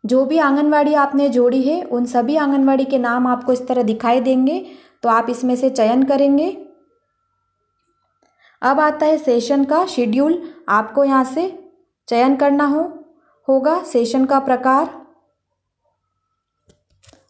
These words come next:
अब पूछा गया है वार्षिक प्लान, आप इस पर क्लिक करेंगे और दी गई लिस्ट में से चयन करेंगे। प्रत्येक माह या फिर प्रत्येक दो माह में जो भी आपका रहता है, अ, सेशन,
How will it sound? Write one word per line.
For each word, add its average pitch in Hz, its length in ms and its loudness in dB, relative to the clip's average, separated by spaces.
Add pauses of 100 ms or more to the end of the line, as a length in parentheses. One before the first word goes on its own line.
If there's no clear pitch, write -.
अब 247 100 0
पूछा 277 400 -2
गया 285 200 2
है 294 160 0
वार्षिक 226 600 -2
प्लान, 277 480 -2
आप 220 220 0
इस 240 120 -4
पर 262 140 -2
क्लिक 262 300 -2
करेंगे 294 540 0 (300)
और 220 160 0
दी 269 180 0
गई 294 140 2
लिस्ट 277 260 -2
में 262 140 2
से 269 140 0
चयन 254 340 2
करेंगे। 294 580 0 (600)
प्रत्येक 254 420 0
माह 277 300 4
या 269 220 2
फिर 269 180 0
प्रत्येक 262 640 -2
दो 247 180 2
माह 262 220 2
में 262 220 0
जो 240 140 0
भी 262 120 0
आपका 262 300 0
रहता 254 300 -2
है, 262 180 2
अ, 220 500 -6
सेशन, 233 460 -2